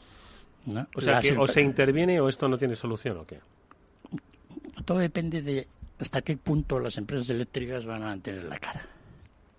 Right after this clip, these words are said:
Speaker 2: Ya.
Speaker 1: ¿No?
Speaker 2: Pero,
Speaker 1: Oye.
Speaker 2: oye, pero no se han sentado, es decir, yo si fuese un gobernante, pues haré una reunión de alto nivel con fotos, ¿eh?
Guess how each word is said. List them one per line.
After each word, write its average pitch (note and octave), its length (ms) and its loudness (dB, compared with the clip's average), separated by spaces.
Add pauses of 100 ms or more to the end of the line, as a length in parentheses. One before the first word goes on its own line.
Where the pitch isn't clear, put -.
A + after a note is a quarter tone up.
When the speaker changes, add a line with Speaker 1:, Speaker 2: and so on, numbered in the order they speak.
(360)
Speaker 2:
Ya. - 100 -10 (600)
Speaker 1:
¿No? G#2+ 180 -8 (640)
Speaker 2:
Pero, A#2+ 160 2
Speaker 1:
Oye. C#3+ 80 2
Speaker 2:
oye, D3+ 160 2
pero A#2 180 0
no C3 100 2
se - 140 -2
han E3 80 0
sentado, D3+ 400 0
es A2 60 -2
decir, G#2+ 320 -2 (560)
yo B2+ 220 2
si - 160 -6
fuese A2 460 -2
un A#2+ 420 -2
gobernante, C#3+ 720 2 (520)
pues - 160 -16
haré A2 140 -2
una B2+ 160 4
reunión B2+ 420 2
de B2 80 2
alto A#2+ 220 0
nivel C#3+ 320 2
con A2 180 -4
fotos, F#3+ 400 -2
¿eh? G#3+ 160 -6